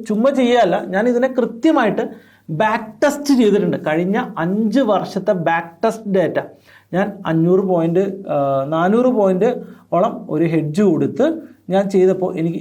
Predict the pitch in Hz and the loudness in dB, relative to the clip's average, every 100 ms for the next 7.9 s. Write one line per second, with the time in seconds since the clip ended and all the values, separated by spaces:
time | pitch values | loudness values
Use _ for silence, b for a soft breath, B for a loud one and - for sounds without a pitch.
0 | - 165 165 202 226 226 262 254 - - | 0 0 2 0 0 -2 -2 -2 -4 -10
1 | 160 175 202 240 277 277 247 196 202 214 | -6 -4 0 2 2 0 0 0 2 2
2 | 185 147 147 180 B B B 160 175 254 | 0 -2 -4 -6 B B B -2 2 2
3 | 277 320 320 277 240 208 233 202 196 196 | 4 4 4 4 2 2 2 2 0 -2
4 | - 196 240 233 220 185 175 196 185 170 | 0 2 2 2 2 2 2 2 2 2
5 | 160 139 120 - - 127 147 185 160 147 | 2 2 -2 -8 -12 -8 -2 0 2 0
6 | 147 180 143 127 143 185 349 B B B | 0 2 2 2 2 2 0 B B B
7 | 160 151 190 233 - 269 240 233 277 | -2 0 2 0 2 2 2 2 2